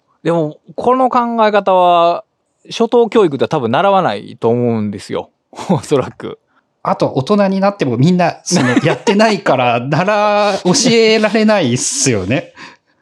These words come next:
Speaker 1: うーん。まあ、もちろんそのストーリー思考で言うと、あ、非常に、かん-、その思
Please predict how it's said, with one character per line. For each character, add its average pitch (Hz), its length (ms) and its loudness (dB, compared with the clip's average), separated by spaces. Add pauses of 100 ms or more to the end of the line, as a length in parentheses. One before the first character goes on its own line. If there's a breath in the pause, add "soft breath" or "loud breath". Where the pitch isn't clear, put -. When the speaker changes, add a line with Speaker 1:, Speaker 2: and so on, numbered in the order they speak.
(120)
Speaker 1:
う - 40 -16
ー 143 60 -6
ん。 123 1400 -6
ま 196 100 2
あ、 185 40 2
も 220 140 0
ち 240 100 -4
ろ 233 120 2
ん 220 40 0
そ 226 100 0
の 202 220 2
ス - 80 -14
ト 196 140 4
ー - 20 2
リ 208 320 -2
ー - 140 -10
思 208 160 4
考 165 40 2
で 131 140 0
言 127 200 0
う 120 40 0
と、 123 440 0
あ、 131 80 -6
非 170 140 -8
常 180 440 4
に、 180 320 -4 (420)
か 247 160 -4
ん-、 233 340 -6
そ 254 80 0
の 254 80 2
思 - 40 0